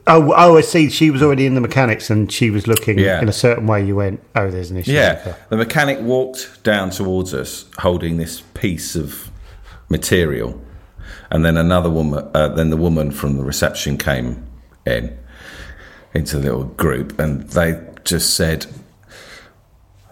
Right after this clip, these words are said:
Speaker 2: well, to cut a very fucking long story short, this, we've only ever seen one other car as bad as
Speaker 1: As
Speaker 2: this.
Speaker 1: bad?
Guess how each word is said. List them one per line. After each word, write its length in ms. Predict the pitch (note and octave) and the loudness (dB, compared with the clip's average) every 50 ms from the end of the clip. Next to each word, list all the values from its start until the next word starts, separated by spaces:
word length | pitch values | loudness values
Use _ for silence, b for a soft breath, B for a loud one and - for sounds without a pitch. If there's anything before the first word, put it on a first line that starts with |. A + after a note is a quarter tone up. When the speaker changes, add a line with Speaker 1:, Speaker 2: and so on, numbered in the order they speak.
| B B B B B B B B B B B B B B B B _ _ _ _ _ | B B B B B B B B B B B B B B B B _ _ _ _ _
Speaker 2:
well, 320 | G#2+ C3+ C3+ B1+ - - - b b b b b b b b | -2 -2 -2 -4 -6 -12 -16 b b b b b b b b
to 100 | - G#2+ | -10 -8
cut 200 | - - - - | -4 -6 -4 -4
a 80 | - F#2 | -4 -8
very 580 | F2 E2+ F#2 - C#3 C#3 C3 A#2+ A#2 A#2 A2+ G#2+ | -8 -10 -4 -2 -2 -2 0 0 -2 -2 -2 -4
fucking 420 | G#2+ - A2 F#2 F2+ - E2+ D#2+ D#2+ | -4 -4 -4 -4 -4 -4 -4 -2 -2
long 220 | E2 E2 E2 D#2 | 0 0 -2 -2
story 420 | D2+ - - E2+ D2+ D2 C#2+ C#2+ C2+ | -4 -4 -2 -2 0 0 0 -2 -2
short, 540 | - - E2 C#2 B1+ B1 C2+ - - - - b b b b b b b b b b b b b b b b b _ - | -2 -2 -2 -2 -2 -2 -6 -8 -10 -12 -14 b b b b b b b b b b b b b b b b b _ 0
this, 560 | G2 G2 F#2+ - - - - - - - - _ | 0 0 0 -4 -8 -8 -8 -8 -10 -14 -10 _
we've 160 | F2+ F#2 G2 A2 | -4 0 2 2
only 300 | A2 A2 A2 G#2+ G#2+ G#2+ | 0 2 0 -2 0 0
ever 200 | G#2+ G#2+ F#2+ F#2 | 0 0 -2 -4
seen 480 | F2+ - - G2 F2 E2+ E2+ E2 D#2+ E2 | -6 -4 -2 -2 -2 0 -2 -2 -2 0
one 240 | F2 F2+ F2 E2+ E2+ | 0 0 2 2 0
other 360 | E2 D#2+ C#2+ C#2 C#2+ C2+ A#1+ | -2 -2 -2 -2 -4 -4 -4
car 520 | - - - D#2+ D2+ C#2 C2+ B1+ - - - | -6 -4 -2 -2 -2 0 -2 -4 -6 -6 -4
as 320 | - D#2+ D#2 D2+ C#2+ C#2+ C#2 | -2 -2 -2 -2 -4 -8 -6
bad 580 | - E2 D#2 D2+ C2+ C2 B1 A1 A1 - - - - _ _ _ _ _ _ _ _ _ _ | -2 0 0 0 0 -2 -4 -6 -6 -8 -10 -16 -20 _ _ _ _ _ _ _ _ _ _
as 100 | - - | -6 -6
Speaker 1:
As 60 | - | -2
Speaker 2:
this. 280 | C3+ C#3 C2 - - - | -2 -2 -2 -2 -4 -6
Speaker 1:
bad? 500 | D#3 C3+ D3+ E3 D#3 C3+ G#2 F#2 F#2 | -6 -4 -4 -6 -6 -6 -6 -8 -10